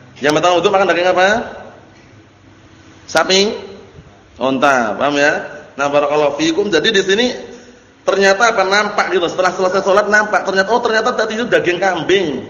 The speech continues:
Eh, daging apa? Nah, barakallahu fiikum, onta, nampak. Wajib bagi dia ngulangi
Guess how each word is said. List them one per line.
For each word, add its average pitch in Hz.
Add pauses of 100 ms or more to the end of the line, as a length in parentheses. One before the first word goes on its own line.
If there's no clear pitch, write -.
(120)
Eh, 170
daging 160
apa? 175 (240)
Nah, 170
barakallahu 170
fiikum, 180
onta, 185
nampak. 180
Wajib 170
bagi 147
dia 202
ngulangi 196